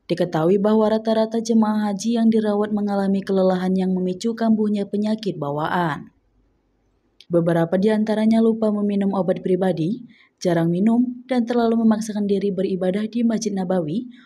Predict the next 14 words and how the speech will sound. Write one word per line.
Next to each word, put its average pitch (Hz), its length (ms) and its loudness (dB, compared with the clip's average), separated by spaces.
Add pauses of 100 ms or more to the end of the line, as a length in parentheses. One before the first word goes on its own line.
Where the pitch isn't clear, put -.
(260)
padahal 165 320 2
kondisi 220 320 4
kesehatan 226 560 2
mereka 226 240 0
belum 220 320 2
pulih 220 240 2
sepenuhnya 220 560 0
setelah 233 400 -4
perjalanan 190 560 -4
panjang 190 320 -4
dari 214 320 -4
Indonesia 185 480 -6
ke 208 160 -8
Madinah. 165 720 -4